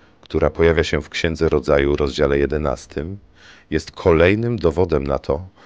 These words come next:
że Bóg obawiał się nieograniczonego potencjału człowieka. Ludzie postanowili zbudować miasto i wieżę sięgającą nieba dla chwały Pana.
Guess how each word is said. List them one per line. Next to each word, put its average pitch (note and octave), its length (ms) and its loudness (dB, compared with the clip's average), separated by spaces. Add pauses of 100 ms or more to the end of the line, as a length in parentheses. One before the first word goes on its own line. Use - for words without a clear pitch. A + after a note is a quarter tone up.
(160)
że C#2 180 -2
Bóg G#2+ 200 0
obawiał D#2 360 2
się D#2+ 240 -2
nieograniczonego F2+ 1040 0
potencjału C#2+ 600 -2
człowieka. - 680 -6 (600)
Ludzie D2+ 480 -2 (480)
postanowili D2+ 600 -2
zbudować D2 560 -2
miasto D#2 640 -4
i C#2+ 120 -8
wieżę C#2+ 440 -2
sięgającą C#2+ 720 -6
nieba C#2 420 -4 (480)
dla C#2 220 -4
chwały C#2+ 440 -2
Pana. C2+ 340 -10